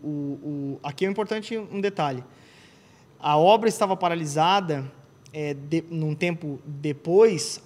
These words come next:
parte da obra do muro estava paralisada, é, se eu não me engano, é, era uns sessenta anos. Eram sessenta anos, mais ou menos, desde esse decreto de Esdras quatro lá, se eu não me engano, tá? Mas eu acho que era aproximadamente isso, que a obra tava paralisada,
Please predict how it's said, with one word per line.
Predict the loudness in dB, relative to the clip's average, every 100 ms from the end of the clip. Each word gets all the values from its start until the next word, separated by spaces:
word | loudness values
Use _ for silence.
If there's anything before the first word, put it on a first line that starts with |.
| -8
parte | 0 4 4 2
da | 0 2
obra | 2 0
do | -4 -4
muro | -2 2 2 2
estava | 0 -4 -6 -4
paralisada, | -6 -6 -6 0 2 2 0 -6 -8 -20 -20 -20 -10
é, | -2 2 2 2 0
se | 0 2
eu | 4
não | 4
me | 2
engano, | 0 2 0 2
é, | 0 0
era | -2 -2 0
uns | -2 -4
sessenta | -4 -4 -2 -4 -2
anos. | -2 0 -2 -6 -10 -14 -18 -18 -6
Eram | -4 -2
sessenta | -2 -4 -4 -4
anos, | -2 -2 -4
mais | -4 -4
ou | -4
menos, | -4 -4
desde | 0 0 0
esse | -2 0
decreto | -2 -2 -2 -2 -2
de | -6 -2
Esdras | -4 -4 -8 -8
quatro | -2 -2 -2 -4
lá, | -2
se | -2 2
eu | 2
não | 4
me | 2
engano, | 2 2 2 0
tá? | -2 -4 -6 -20 -20 -8
Mas | -2 2
eu | 4
acho | 2
que | 2
era | 0
aproximadamente | 2 0 -2 -2 -2 -2 -2 -4 -4
isso, | -4 -4
que | -4
a | 0
obra | 0 0
tava | -2 -2
paralisada, | -2 -2 0 2 2 2 2 2